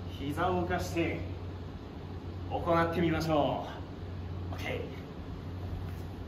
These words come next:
それではこのプッシュアップ皆さんで十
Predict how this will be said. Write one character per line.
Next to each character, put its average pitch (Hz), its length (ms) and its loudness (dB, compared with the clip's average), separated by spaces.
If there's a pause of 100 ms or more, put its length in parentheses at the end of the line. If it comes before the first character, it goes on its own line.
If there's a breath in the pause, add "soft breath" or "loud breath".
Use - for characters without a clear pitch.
(180)
そ 302 80 2
れ - 40 4
で 254 60 12
は 214 120 12
こ 220 80 8
の 196 100 6
プ 185 180 4
ッ 196 40 8
シ 180 160 4
ュ 196 40 10
ア 190 100 6
ッ 185 40 -2
プ 180 100 0
皆 175 180 2
さ 170 220 2
ん - 40 0
で - 200 2
十 175 160 2